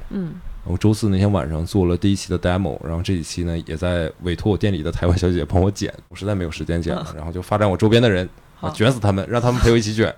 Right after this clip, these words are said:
Speaker 2: 嗯，所以未来有可能我会有上架一个新的那个音频的节目出来，然后这个音频节目也许就是可以放到我们的节目当中，到时候万一我就又偷懒了，然后就，也不是偷懒，太忙了，没时间，就甩给阿 K，
Speaker 1: 嗯。
Speaker 2: 然后直接上架一期。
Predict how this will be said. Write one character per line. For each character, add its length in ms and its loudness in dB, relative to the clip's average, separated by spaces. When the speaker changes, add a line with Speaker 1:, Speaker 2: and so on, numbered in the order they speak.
Speaker 2:
嗯， 520 -6
所 140 0
以 40 2
未 120 6
来 120 6
有 120 6
可 220 -2
能 160 0
我 40 -2
会 200 -2
有 120 0
上 240 -2
架 160 2
一 60 -2
个 100 -4
新 240 -4
的 220 0
那 120 -4
个 240 -4
音 240 -2
频 200 -4
的 100 0
节 180 -4
目 200 -4
出 220 -2
来， 120 -4
然 120 -2
后 20 -2
这 100 4
个 120 4
音 120 2
频 160 0
节 140 -2
目 100 -2
也 220 0
许 300 -6
就 100 -2
是 80 -4
可 140 0
以 20 0
放 180 -2
到 60 0
我 80 -2
们 100 -4
的 60 0
节 140 -4
目 100 -2
当 140 0
中， 180 0
到 180 -2
时 140 -4
候 160 0
万 220 2
一 120 2
我 220 0
就 180 -4
又 160 0
偷 180 4
懒 200 6
了， 160 0
然 80 0
后 220 -4
就， 100 -2
也 60 -4
不 120 -2
是 40 -4
偷 160 -4
懒， 120 0
太 180 -2
忙 260 -2
了， 60 -6
没 100 -2
时 160 -6
间， 220 -4
就 80 -2
甩 240 -2
给 80 -6
阿 180 -2
K， 200 -6
Speaker 1:
嗯。 60 -6
Speaker 2:
然 100 -10
后 100 -8
直 140 -8
接 100 -4
上 240 -4
架 140 -4
一 80 -6
期。 260 -12